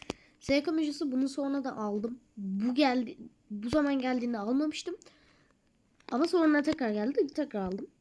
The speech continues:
Geçen aldım. Ay, ah, bu ne baykuş. Ee, bu benim yeni sembolüm. Sembolüm ne? Bu benim yeni logom. Eskiden yaptırmıştım, eklemeyi unutmuştum. Nasıl ekleyeceğimi de bilmiyordum. Eklemeyi öğrendim.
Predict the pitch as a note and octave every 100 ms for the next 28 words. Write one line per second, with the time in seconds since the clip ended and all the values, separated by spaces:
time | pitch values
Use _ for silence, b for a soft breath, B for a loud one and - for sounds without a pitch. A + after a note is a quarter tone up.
0 | - G#3 F#3+ A3+ A3 F#3+ F3 B3 - _
1 | - F3 G3 G3+ G3+ F#3+ - b _ _
2 | - F#3 F#3+ F#3+ E3 E3+ F#3 G#3 G#3 -
3 | - b b b b b b b _ _
4 | _ _ _ - G3+ G3+ A#3+ C4+ D4+ D4
5 | D4 _ _ _ _ - - A#3 A#3+ C4
6 | C4+ - A#3 G#3+ G3 F#3+ G#3 _ _ _
7 | - F3+ F3+ F#3+ A3 A3 F#3 F#3 B B
8 | B B - B3+ D#4+ D#4 C4 C4 C4+ G#3
9 | G3 G#3 - b b b - A3 B3 D4+
10 | C#4+ C4+ C4+ C#4 C4+ A3 A3 A3 A#3+ B3+
11 | A#3 A#3 B3+ F#3 F#3 G3+ A3+ G#3+ G#3+ G3+
12 | G#3 G#3 G3+ G#3 G3 G3+ A3 G3 C#4 -
13 | _ _ _ - A3 B3+ A#3+ A#3+ A3+ A3+
14 | G#3 -